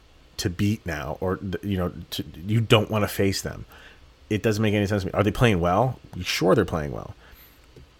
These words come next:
But it seems like everybody's afraid of them now. And I wouldn't go that far.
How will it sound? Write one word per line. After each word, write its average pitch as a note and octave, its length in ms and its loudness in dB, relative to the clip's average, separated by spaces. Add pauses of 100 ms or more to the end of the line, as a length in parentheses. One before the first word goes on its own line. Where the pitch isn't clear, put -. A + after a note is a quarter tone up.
(280)
But G2 100 0
it G2 60 2
seems C3+ 180 0
like A#2+ 100 2
everybody's C3 220 4
afraid B2 500 0
of F2+ 100 2
them D#2+ 200 -2
now. A1 260 -8 (920)
And G2 100 -2
I A2 40 4
wouldn't A#2+ 300 4
go A2 180 6
that E2 460 0
far. C2+ 400 -8